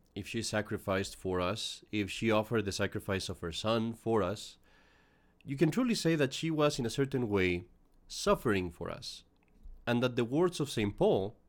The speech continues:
would apply to her as well. She could also say to us, "My little children, of whom I am in labor, until Christ be formed in you." In other words, I suffer for you,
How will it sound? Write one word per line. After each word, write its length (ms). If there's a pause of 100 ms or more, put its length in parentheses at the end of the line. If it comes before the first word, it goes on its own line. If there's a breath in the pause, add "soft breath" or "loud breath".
(260)
would 160
apply 300
to 120
her 160
as 160
well. 320
She 140
could 160
also 260
say 220
to 160
us, 240 (680 soft breath)
"My 220
little 260
children, 640 (500)
of 220
whom 200
I 100
am 180
in 180
labor, 460 (420)
until 340
Christ 460
be 140
formed 500
in 140
you." 200 (1300 soft breath)
In 360
other 200
words, 400
I 140
suffer 440
for 200
you, 420